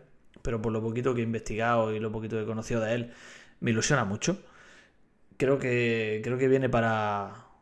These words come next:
<laughs> para dar un salto de calidad importante. Y yo lanzo la pregunta. No sé qué piensan en el chat, no sé qué pensáis vosotros. ¿Lopi y Edgar en el medio?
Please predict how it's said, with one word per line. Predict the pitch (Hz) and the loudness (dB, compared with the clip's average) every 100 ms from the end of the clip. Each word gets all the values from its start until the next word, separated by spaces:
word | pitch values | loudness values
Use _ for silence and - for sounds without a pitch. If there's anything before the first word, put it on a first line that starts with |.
| _ _ _ _ | _ _ _ _
<laughs> | 233 185 - - 147 | -20 -12 -6 -2 0
para | 123 113 | 2 6
dar | 143 | 6
un | 127 | 6
salto | 131 120 117 | 2 2 2
de | |
calidad | 110 110 110 | 2 0 0
importante. | 113 113 107 117 120 156 - - - - - _ - | 0 -2 -2 -4 -2 -4 -4 -16 -18 -20 -20 _ 4
Y | 233 254 - | 4 4 10
yo | 185 | 12
lanzo | 202 180 170 | 12 8 6
la | 139 | 6
pregunta. | 113 107 104 98 95 - _ _ - - - _ _ - | 4 0 -2 -6 -10 -12 _ _ -18 -18 -20 _ _ 0
No | 151 180 | 6 8
sé | 196 196 - - - | 10 8 6 -4 4
qué | 151 | 6
piensan | 151 156 165 123 | 6 4 4 2
en | |
el | 101 | 2
chat, | - 117 | 2 4
no | 131 | 4
sé | 160 | 4
qué | 147 | 4
pensáis | 127 127 117 | 2 2 2
vosotros. | 110 - 101 101 - _ _ _ _ _ _ _ _ _ _ _ _ _ | 2 0 -2 -6 -8 _ _ _ _ _ _ _ _ _ _ _ _ _
¿Lopi | 120 123 208 208 262 - | 0 6 8 8 0 2
y | 156 127 | 6 6
Edgar | 110 120 165 - - | 6 4 4 2 -4
en | 120 | -8
el | 104 | -6
medio? | 101 98 117 | -6 -6 -6